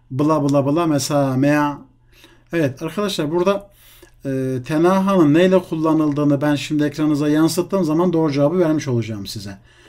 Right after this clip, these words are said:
Evet, an harfi ceri olması lazım diyorsunuz. E, an harfi ceri değil. E, ila harfi ceri gelecek buraya. Bakın ekranınıza taşımış olayım böylece. Şimdi tenaha ila mesami'ihim, kulaklarına geldi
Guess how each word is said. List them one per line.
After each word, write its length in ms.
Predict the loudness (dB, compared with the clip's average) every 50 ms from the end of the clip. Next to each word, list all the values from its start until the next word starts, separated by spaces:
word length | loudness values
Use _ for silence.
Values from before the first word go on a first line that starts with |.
| -20 -20 -20 _ _ _
Evet, 360 | -4 -2 -2 -2 -4 -8 -14 -14 -4
an 320 | 0 2 2 4 4 2
harfi 440 | 0 0 0 0 2 0 -2 -4 -6
ceri 240 | -2 0 0 2 2
olması 420 | 2 2 2 2 2 0 0 -2
lazım 400 | -2 -2 -2 -2 -2 0 0 0
diyorsunuz. 500 | 2 0 0 -2 -2 -4 -4 -4 -6 -10 -18 -20 -20 -20 -20 -20 -20 _ _ _
E, 400 | -8 -4 -2 -2 -2 -2 -2 -2 -4 -6 -6 -2
an 260 | 2 2 2 2 0
harfi 380 | 0 0 0 0 0 0 -2
ceri 260 | -2 0 0 0 2 2
değil. 240 | 0 0 0 -4 -14 _ _ _ _ _ _ _ -20 -20 -20 -20 _ _ _ _ _
E, 60 | -10 -8 -6 -6 -6 -6 -6 -8 -8 -10 -12 -14 -6 _
ila 400 | 4 6 6 6 4 2 0 0
harfi 300 | 0 -2 -2 -4 -8 -10
ceri 260 | -10 -10 -10 -12 -14 -16 -20 _ _ _ _ _ _ -14 -10
gelecek 440 | -8 -8 -8 -8 -10 -12 -12 -8
buraya. 360 | -2 0 0 2 0 0 -4 -8 -18 _ _ _ _ _ _ -20 _ _
Bakın 180 | -10 -4 -2 -2
ekranınıza 540 | -2 -2 0 0 0 2 2 2 2 -2 -2
taşımış 420 | -2 -4 -4 -2 -4 -4 -2 -2
olayım 300 | -4 -4 -4 -4 -4 -4
böylece. 480 | -6 -8 -8 -6 -8 -6 -4 -6 -6 -8 -10 _ _ _ -20 -20 -20 -20 -20 _ _
Şimdi 460 | -6 -2 -2 0 0 0 -2 -4 -8 -10
tenaha 720 | -6 -2 0 2 2 2 2 0 0 2 2 2 2 2
ila 300 | 2 0 0 0 0 0
mesami'ihim, 880 | 0 0 0 -2 -4 -4 -2 0 2 2 2 2 0 -2 -2 -2 -2 -4
kulaklarına 640 | -4 -2 -2 0 0 0 0 -2 -2 0 0 0 0
geldi 580 | 0 0 -2 -2 -2 -2 -2 -2 -4 -6 -6